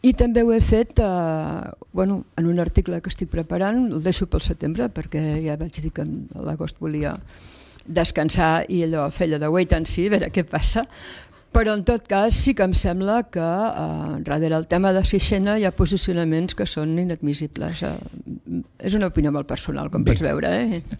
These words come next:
Speaker 1: I molt apassionada,
Speaker 2: <clears throat>
Speaker 1: molt
Speaker 2: Anem,
Speaker 1: fresca.
Speaker 2: <clears throat> anem a escoltar una cosa maca?
Speaker 1: Sí.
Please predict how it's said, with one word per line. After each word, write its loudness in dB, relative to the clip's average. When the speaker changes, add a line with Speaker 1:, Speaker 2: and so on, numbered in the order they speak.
Speaker 1:
I 6
molt 8
apassionada, 0
Speaker 2:
<clears throat> 0
Speaker 1:
molt 6
Speaker 2:
Anem, 2
Speaker 1:
fresca. 0
Speaker 2:
<clears throat> 6
anem 6
a 6
escoltar 4
una 6
cosa 6
maca? 2
Speaker 1:
Sí. 6